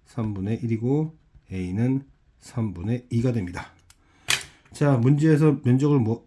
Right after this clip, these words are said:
물었는데 이분의 일 곱하기 간격, 얘 곱하기 얘고요. 다시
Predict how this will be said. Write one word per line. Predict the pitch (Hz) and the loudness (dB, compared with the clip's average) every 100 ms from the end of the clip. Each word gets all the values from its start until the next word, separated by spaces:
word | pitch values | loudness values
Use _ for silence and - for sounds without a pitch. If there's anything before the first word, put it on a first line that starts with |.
| _ | _
물었는데 | 120 123 135 127 120 113 120 170 165 - _ _ _ 113 | -4 2 4 4 4 2 4 2 2 -4 _ _ _ -4
이분의 | 117 123 117 120 123 | 0 0 0 2 2
일 | 120 117 | 2 0
곱하기 | - - - 110 107 151 170 170 _ _ _ _ _ _ _ _ | -4 -10 -4 -4 -2 -2 -2 -6 _ _ _ _ _ _ _ _
간격, | - 123 123 120 107 90 - - | -8 -2 0 0 -2 -4 -10 -2
얘 | 127 139 | 2 2
곱하기 | 135 110 - 123 120 120 151 156 156 _ _ - | 0 -6 -6 -2 0 2 0 0 -4 _ _ -10
얘고요. | 101 104 113 98 101 151 165 - | -6 -2 0 0 0 -2 -2 -6
다시 | 107 - 165 165 | -8 -4 -4 -4